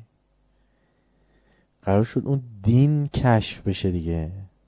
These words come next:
معنای انسان دینه، اون دین تو کربلا کشف بشه. اون برگردم امام حسین رو دقت کنید چیه. "من در مقام خودم ثابتم،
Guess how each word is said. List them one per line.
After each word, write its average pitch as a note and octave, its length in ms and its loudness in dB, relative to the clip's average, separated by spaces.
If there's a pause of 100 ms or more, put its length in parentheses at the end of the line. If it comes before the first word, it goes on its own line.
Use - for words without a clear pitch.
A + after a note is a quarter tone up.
(560)
معنای A2 400 -10
انسان A2 340 -12
دینه، C#3+ 540 -6
اون C3+ 140 -2
دین C3+ 260 2
تو A#2 100 2
کربلا F#2+ 440 6
کشف - 380 -2
بشه. - 260 -10 (1300)
اون E3+ 380 0
برگردم A#2+ 840 6
امام C3 320 4
حسین B2 220 -4
رو C3 40 -2
دقت A2+ 300 -4
کنید G#2+ 180 -6
چیه. - 240 -14 (120)
"من A#2+ 220 2
در F3 140 2
مقام C#3 380 0
خودم D#3 220 -6
ثابتم، G#2+ 560 -8